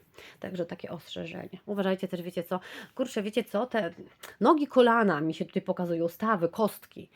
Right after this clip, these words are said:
Uważajcie też na to, bo nawet jeśli poczujecie tutaj ulgę, co tutaj się pokazało w karcie diabła,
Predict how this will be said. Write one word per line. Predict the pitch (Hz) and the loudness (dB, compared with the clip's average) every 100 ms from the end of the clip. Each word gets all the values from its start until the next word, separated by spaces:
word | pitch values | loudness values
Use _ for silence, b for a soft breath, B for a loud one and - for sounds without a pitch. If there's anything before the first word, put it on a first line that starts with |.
| B B B | B B B
Uważajcie | 202 202 202 208 180 170 | 2 4 4 4 2 -2
też | 165 165 | -6 -4
na | 190 156 | -6 -6
to, | - 147 160 | -6 -6 -4
bo | 190 185 | 0 4
nawet | 190 202 | 4 2
jeśli | 196 208 | 0 0
poczujecie | 202 208 208 220 | 0 2 0 0
tutaj | 214 190 196 | -2 -2 0
ulgę, | 214 233 165 | 0 0 -2
co | 180 | -2
tutaj | 175 185 180 | -8 -6 -4
się | 202 | -6
pokazało | - - 190 196 165 170 269 - | -8 -6 0 2 2 0 -2 -10
w | 196 - 190 | -12 -8 -8
karcie | 180 190 185 170 | -4 -4 -4 -6
diabła, | 190 202 185 190 | -2 -2 0 0